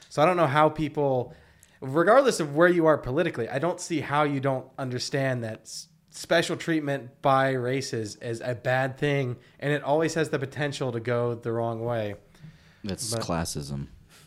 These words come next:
Speaker 2: is all
Speaker 1: Yeah.
Speaker 2: it is. It's just, like, intersectionality classism.
Speaker 1: Yeah. Es-,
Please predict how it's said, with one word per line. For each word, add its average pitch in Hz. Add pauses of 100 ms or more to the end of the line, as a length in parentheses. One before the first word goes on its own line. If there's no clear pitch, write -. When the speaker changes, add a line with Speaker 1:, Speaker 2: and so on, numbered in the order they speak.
Speaker 2:
is 76
all 80
Speaker 1:
Yeah. 127
Speaker 2:
it 82
is. 78
It's 73
just, - (480)
like, -
intersectionality 82
classism. 73 (1080)
Speaker 1:
Yeah. 139 (480)
Es-, 131